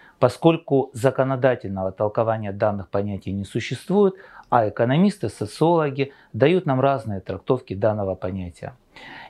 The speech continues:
И в этой связи тот вызов, который сегодня процесс цифровизации дает нам, юристам,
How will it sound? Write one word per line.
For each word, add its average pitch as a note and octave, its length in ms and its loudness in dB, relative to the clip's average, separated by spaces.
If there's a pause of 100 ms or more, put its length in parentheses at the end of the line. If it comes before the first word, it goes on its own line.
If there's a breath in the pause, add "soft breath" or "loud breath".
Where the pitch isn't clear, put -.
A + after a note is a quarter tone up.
(100)
И C#3+ 180 4
в B2+ 80 0
этой C#3+ 240 2
связи D3 640 0
тот C#3 220 4
вызов, C3 440 0
который A#2 300 -2
сегодня C3 500 0
процесс A2 380 -2
цифровизации G#2+ 720 0
дает A2 460 2
нам, A2+ 240 2
юристам, A2 600 -4